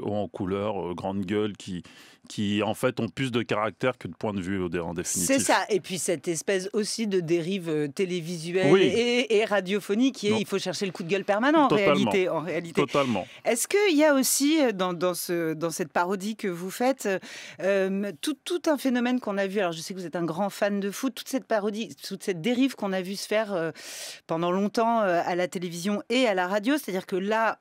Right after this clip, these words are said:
Speaker 2: euh, c'est la dérive d'un joueur qui a mis une main aux fesses dans un après-match, mais en réalité, dans ces après-matchs, on s'est mis à commenter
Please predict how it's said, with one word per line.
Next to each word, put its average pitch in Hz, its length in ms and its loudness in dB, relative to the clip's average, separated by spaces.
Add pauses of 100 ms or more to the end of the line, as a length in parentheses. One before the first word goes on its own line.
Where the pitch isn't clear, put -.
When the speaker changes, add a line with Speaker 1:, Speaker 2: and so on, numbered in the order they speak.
Speaker 2:
euh, 156 160 -4
c'est 196 160 -6
la 185 120 0
dérive 185 320 -2
d'un 165 140 -2
joueur 180 260 -4
qui 170 100 -8
a 151 40 -4
mis 165 120 -4
une 165 120 -4
main 165 160 -2
aux 160 80 -2
fesses 185 380 -4 (100)
dans 160 280 -4
un 160 80 0
après-match, 208 460 -2 (400)
mais 185 100 -2
en 202 80 2
réalité, 214 340 0
dans 269 120 2
ces 196 200 -2
après-matchs, 220 480 0
on 214 60 -4
s'est 220 160 -4
mis 277 160 4
à 226 60 2
commenter 220 420 0